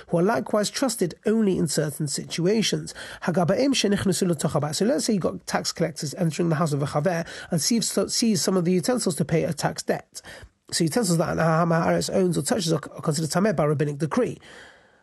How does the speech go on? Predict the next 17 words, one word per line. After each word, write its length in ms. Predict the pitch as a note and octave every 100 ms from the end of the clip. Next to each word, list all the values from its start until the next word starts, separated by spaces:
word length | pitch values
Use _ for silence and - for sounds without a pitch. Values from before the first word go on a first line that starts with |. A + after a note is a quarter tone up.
| -
Thus, 260 | A3+ D#3
if 100 | C#3+
Jewish 240 | - G#3+ -
tax 320 | F3+ - -
collectors 460 | E3 F#3 - F3
who 160 | - F#3
were 120 | F#3
Am 200 | - E3+
Haaretz 640 | D#3+ - - G3+ G3 E3+ -
touched 300 | G#3 F#3+ -
any 200 | G#3 F#3
utensils 360 | E3+ G3 D3+ D3
beside 300 | D3 F3 D3+
the 20 |
ones 140 | E3+
they 100 | E3
took, 320 | D#3+ A#2+ G2